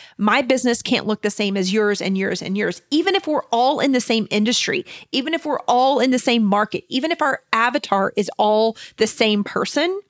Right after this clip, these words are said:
we're going to do things differently. Our products are gonna look different. Our price is gonna look different. Our delivery is going to look different.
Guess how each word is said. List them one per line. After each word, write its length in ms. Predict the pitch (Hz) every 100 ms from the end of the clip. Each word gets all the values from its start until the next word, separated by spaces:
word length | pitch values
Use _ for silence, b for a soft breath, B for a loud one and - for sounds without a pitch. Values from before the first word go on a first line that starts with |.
| _ _ B B
we're 80 | -
going 440 | 214 202 247 320 330
to 120 | 294
do 240 | 208 220
things 320 | 240 214 214 -
differently. 540 | 202 - - - - B B -
Our 140 | 233
products 480 | - - 269 294 -
are 40 |
gonna 220 | 220 208
look 220 | 196 196 -
different. 260 | - - -
Our 80 | 208
price 400 | - - 294 339
is 120 | 262
gonna 220 | 226 214
look 180 | 196 -
different. 320 | 160 156 -
Our 120 | 226
delivery 880 | 214 254 240 233 262 330 302 294 220
is 140 | 220
going 320 | - 220 220 220
to 120 | 214
look 220 | 202 -
different. 340 | 214 - 117